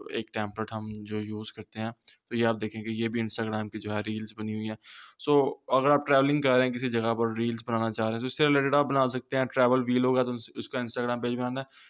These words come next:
Basically इसमें जो है ना आपकी वो बहुत ज़्यादा, ये let's say कि अगर मैंने ये बनाया है और ये एक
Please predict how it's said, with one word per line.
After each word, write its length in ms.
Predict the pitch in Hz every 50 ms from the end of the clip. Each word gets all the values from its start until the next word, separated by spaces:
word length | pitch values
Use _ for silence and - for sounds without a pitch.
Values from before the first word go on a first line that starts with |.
| _ - -
Basically 280 | 147 143 170 160 170 170
इसमें 240 | 165 165 170 170
जो 120 | 160 165 160
है 100 | 151 147
ना 80 | 156
आपकी 380 | 156 147 143 143 - - 147 143
वो 160 | 135 143 143
बहुत 200 | 131 123 123 120
ज़्यादा, 200 | 117 113 110 110
ये 280 | 110 113 113 117 117 113
let's 240 | 113 113 107 - -
say 80 | 117
कि 120 | 110 117 113
अगर 140 | 110 113
मैंने 220 | 113 113 110 107 110
ये 180 | 110 113 117
बनाया 480 | 110 113 113 110 107 107 107 107 110 113
है 60 | 123 - _ _ _ _ _ _ _ 107
और 180 | 110 110 110
ये 320 | 110 113 110 110 113 113 113
एक 80 | 110